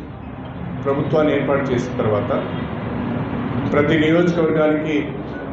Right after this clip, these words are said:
ఎస్డిఎఫ్ కింద ఒక పది కోట్ల రూపాయల నిధులు మంజూరు ఇచ్చారు. ఆ పది కోట్ల నిధులను వేరియస్ వర్క్స్ కొరకు, ఆ, ప్రతిపాదించి శాంక్షన్ ప్రొసీడింగ్స్ కూడా తీసుకున్నారు. దాంట్లో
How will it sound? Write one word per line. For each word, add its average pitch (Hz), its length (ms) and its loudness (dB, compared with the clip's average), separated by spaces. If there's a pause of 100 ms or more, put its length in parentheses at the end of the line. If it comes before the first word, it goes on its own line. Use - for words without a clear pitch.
(1200)
ఎస్డిఎఫ్ 160 420 4
కింద 151 200 2
ఒక 143 300 2
పది 127 160 2
కోట్ల 131 340 0
రూపాయల 131 400 2
నిధులు 123 280 2
మంజూరు 120 300 2
ఇచ్చారు. 113 600 0 (1200)
ఆ - 220 4
పది 135 140 2
కోట్ల 156 400 2
నిధులను 151 360 4
వేరియస్ 127 460 4
వర్క్స్ 123 300 0
కొరకు, 123 520 2 (540)
ఆ, 110 260 0
ప్రతిపాదించి 131 840 4 (320)
శాంక్షన్ 135 400 2
ప్రొసీడింగ్స్ 131 540 2
కూడా 120 140 2
తీసుకున్నారు. 104 500 0 (1120)
దాంట్లో 139 720 2